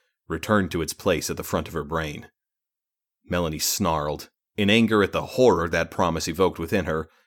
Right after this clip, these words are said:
and the helplessness that she had felt just moments ago beneath the beast's gaze, and in frustration that she was going to have to come to Loren's aid.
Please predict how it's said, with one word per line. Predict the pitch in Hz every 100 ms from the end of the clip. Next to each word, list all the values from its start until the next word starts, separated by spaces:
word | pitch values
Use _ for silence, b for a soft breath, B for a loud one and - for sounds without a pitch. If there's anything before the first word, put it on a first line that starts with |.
| _ -
and | 107 85
the | 78
helplessness | 73 98 85 80 87 78
that | 85
she | - 85
had | 76
felt | - 95 76
just | 90 78
moments | 95 90 78 76
ago | 78 87 76
beneath | 76 87 80
the | -
beast's | 82 - - -
gaze, | 90 80 80 - _ _ _ _ _ _ _ -
and | 135 90 82
in | 82
frustration | 82 82 - 107 95 - 85
that | 90
she | 95
was | 85 80
going | 92 85
to | 80
have | 87 82
to | 87
come | - 117 85
to | 82
Loren's | 82 82 82
aid. | 95 80 78